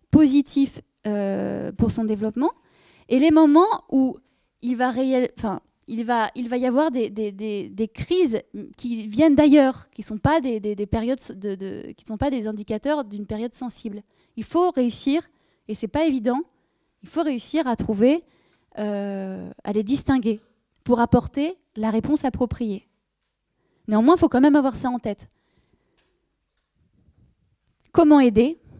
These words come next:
En soutenant la volonté de faire seul au quotidien,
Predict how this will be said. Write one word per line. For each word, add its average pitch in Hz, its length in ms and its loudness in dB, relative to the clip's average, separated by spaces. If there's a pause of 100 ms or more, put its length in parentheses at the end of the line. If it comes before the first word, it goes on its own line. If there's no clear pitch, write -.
En 226 100 -2
soutenant 294 580 6
la 254 140 4
volonté 247 420 4
de 254 120 2
faire 226 200 -2
seul 339 240 4
au 330 60 4
quotidien, 247 560 -2